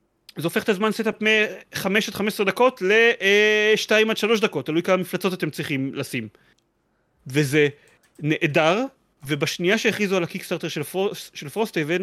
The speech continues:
אז אחת מהתגובות הראשונות שהם קיבלו בכמויות עצומות זה, "רגע, ל-,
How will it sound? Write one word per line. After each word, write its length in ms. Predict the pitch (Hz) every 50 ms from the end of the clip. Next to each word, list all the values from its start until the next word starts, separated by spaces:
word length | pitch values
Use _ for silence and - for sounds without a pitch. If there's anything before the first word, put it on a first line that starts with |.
| 190 -
אז 220 | 143 139 127 139 -
אחת 220 | - - 160 -
מהתגובות 420 | 180 151 143 135 139 131 151 147 -
הראשונות 300 | 151 131 - 151 143 139
שהם 460 | - 147 139 139 139 139 139 107 - -
קיבלו 480 | - 139 127 127 147 151 143 139 135 - - - - - _ _ _ _ -
בכמויות 680 | 139 131 - - - 196 143 139 - - 135 147 147 151
עצומות 340 | 160 - - 156 196 214 147
זה, 120 | 147 139 123 - - - - - _ _ _ _ -
"רגע, 380 | 135 135 139 135 135 123 120 - -
ל-, 120 | 139 143